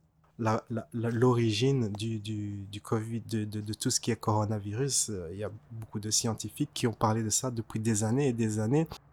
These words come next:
et qui ont établi des plans pour gérer cette crise, car ils allaient, car ils voyaient que cette crise allait venir et donc ils ont préparé des plans de, de, de,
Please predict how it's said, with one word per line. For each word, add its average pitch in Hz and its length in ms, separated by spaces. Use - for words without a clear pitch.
et 120 60
qui - 160
ont 131 140
établi 120 500
des 127 220
plans 123 500
pour 151 300
gérer 123 340
cette - 240
crise, - 260
car 127 180
ils 117 200
allaient, 117 180
car - 160
ils 120 80
voyaient 123 320
que 131 140
cette - 200
crise 127 280
allait 117 160
venir 113 340
et 117 60
donc 131 240
ils 107 100
ont 110 60
préparé 120 500
des 120 200
plans 131 440
de, 110 180
de, 98 600
de, 95 240